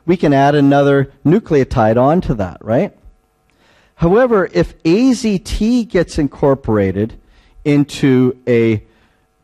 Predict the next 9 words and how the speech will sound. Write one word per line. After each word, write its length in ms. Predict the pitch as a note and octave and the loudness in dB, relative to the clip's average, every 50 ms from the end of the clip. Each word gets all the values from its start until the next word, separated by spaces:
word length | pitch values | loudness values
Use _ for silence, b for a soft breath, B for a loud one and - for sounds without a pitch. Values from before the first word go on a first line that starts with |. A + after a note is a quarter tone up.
| _ _ _ _ - | _ _ _ _ -6
uh, 220 | G#2+ A2 G#2+ G2+ G2 | -2 0 0 0 -2
growing 560 | A#2+ A2+ - A2+ A#2 B2 B2 B2 B2 A#2+ A#2 | -4 -8 -6 -2 0 2 2 2 2 2 0
D 200 | A2 A#2+ A#2+ A2+ | 0 0 0 0
N 60 | A2 A2+ | 2 0
A 120 | A2 A2 | 0 0
strand, 680 | G#2+ - - - - G#2 G2+ G2+ G2+ G2 G2+ G#2 - b b b b b b | -2 -4 -8 -6 -4 -2 0 0 0 -2 -4 -6 -8 b b b b b b
this 320 | C3+ D#3 E3+ - - - | 0 0 0 -2 -6 -4
will 180 | - F3+ E3+ D#3+ | -2 0 0 0
halt 640 | C3+ - - - - C#3+ C#3 C3 C#3 C#3 - - | -2 -6 -8 -2 0 0 2 0 0 -4 -6 -12